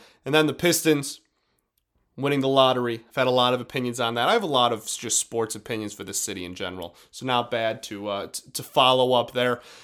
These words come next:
Heading into segment two here, we're gonna talk about the offense for this game, some performances that stood out to me.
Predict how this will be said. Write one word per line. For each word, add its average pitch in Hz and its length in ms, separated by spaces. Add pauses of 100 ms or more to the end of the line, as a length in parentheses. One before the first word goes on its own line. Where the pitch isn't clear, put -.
(160)
Heading 247 220
into 233 140
segment 170 360
two 131 160
here, 127 160
we're 131 140
gonna 156 120
talk 127 460
about 110 400
the - 220
offense 127 540
for 120 120
this 113 220
game, 113 420 (460)
some 131 240
performances 147 800
that 123 200
stood 139 240
out 156 260
to 160 100
me. 151 320